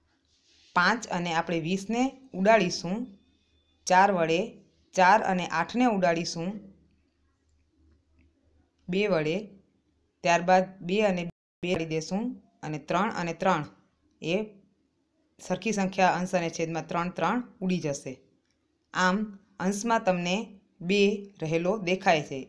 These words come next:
એટલે કે અંશમાં બે બાકી રહે છે, જે તમને રેડ કલરના રાઉન્ડ વડે દર્શાવેલો છે. તો આ રીતે સામાન્ય અવયવો દૂર કરવાથી ગુણાકાર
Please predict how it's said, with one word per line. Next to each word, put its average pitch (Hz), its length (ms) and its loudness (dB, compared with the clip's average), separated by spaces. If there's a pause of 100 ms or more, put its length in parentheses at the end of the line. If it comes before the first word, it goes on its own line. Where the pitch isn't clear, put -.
એટલે 165 160 -4
કે 180 160 -2 (160)
અંશમાં 208 500 -2 (360)
બે 196 220 2
બાકી 190 360 2
રહે 165 240 2
છે, 170 180 -2 (580)
જે 165 100 -6
તમને 180 340 -2
રેડ 175 280 2
કલરના 170 380 -2
રાઉન્ડ 175 260 -2
વડે 165 260 0 (440)
દર્શાવેલો 165 600 0
છે. 165 200 -4 (560)
તો 151 80 -8 (100)
આ 180 180 2
રીતે 190 280 0
સામાન્ય 180 540 -2
અવયવો 165 300 -4
દૂર 185 220 -6
કરવાથી 160 440 -2
ગુણાકાર 160 540 0